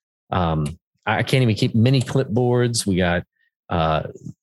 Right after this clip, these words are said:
I think maybe notebooks. Um, there's all kind of stuff that, that people are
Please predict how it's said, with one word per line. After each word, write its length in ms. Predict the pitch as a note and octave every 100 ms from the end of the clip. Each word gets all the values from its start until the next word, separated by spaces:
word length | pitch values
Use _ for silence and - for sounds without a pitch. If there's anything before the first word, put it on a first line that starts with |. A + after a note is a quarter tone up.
| - -
I 80 |
think 220 | G2 C3+ A#2+
maybe 220 | A#2 G#2+
notebooks. 840 | G#2 B2 F2+ A#2+ A#2 - - - F#2
Um, 200 | F#2 G2
there's 180 | G#2+
all 140 | A2+ G2+
kind 240 | - A2
of 60 | G2+
stuff 420 | - F#2+ F2+ - -
that, 140 | F2 E2
that 180 | F2 - _ _
people 260 | B2 A#2+ A2
are 180 | G2+